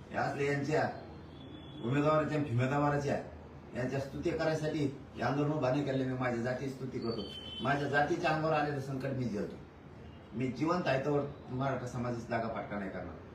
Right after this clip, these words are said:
यांनी मला हजारो करोड रुपये जरी दिले, तरी मी तुमच्याशी गद्दारी नाही करू शकत. त्याला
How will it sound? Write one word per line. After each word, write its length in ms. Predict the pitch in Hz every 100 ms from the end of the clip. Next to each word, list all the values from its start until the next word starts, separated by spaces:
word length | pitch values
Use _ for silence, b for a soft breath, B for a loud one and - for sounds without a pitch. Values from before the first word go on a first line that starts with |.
| - - - - - - -
यांनी 280 | 127 143 156
मला 240 | 156 151 -
हजारो 560 | 113 107 104 160 175
करोड 460 | 170 - 160 165 180
रुपये 320 | 165 180 180
जरी 200 | 185 185
दिले, 440 | 175 185 151 - - - - - - - - - - - -
तरी 140 | 147
मी 100 | 156
तुमच्याशी 400 | 147 143 143 139
गद्दारी 320 | 131 - 135
नाही 140 | 120 113
करू 160 | 110
शकत. 220 | 113 113 110
त्याला 200 | 110